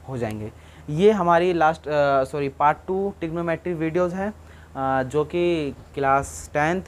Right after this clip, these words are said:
इलेवन, ट्वेल्थ और आगे competition exams के लिए काफ़ी useful रहेंगी। और आगे हम टेंथ की जो series एक निकालेंगे, बाद में करेंगे। बाकी ये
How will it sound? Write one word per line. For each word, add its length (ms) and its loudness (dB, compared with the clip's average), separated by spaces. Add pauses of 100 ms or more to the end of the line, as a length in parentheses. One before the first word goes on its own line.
(120)
इलेवन, 400 0
ट्वेल्थ 520 -2
और 160 -2
आगे 300 0
competition 580 -6
exams 360 -8
के 120 -10
लिए 280 -4 (380)
काफ़ी 440 -2 (320)
useful 380 -2
रहेंगी। 480 2 (360)
और 440 2 (480)
आगे 220 2
हम 180 0
टेंथ 300 0
की 200 -6
जो 160 0
series 340 -2
एक 140 2
निकालेंगे, 720 0
बाद 220 2
में 140 -4
करेंगे। 340 -2
बाकी 340 -2
ये 240 -2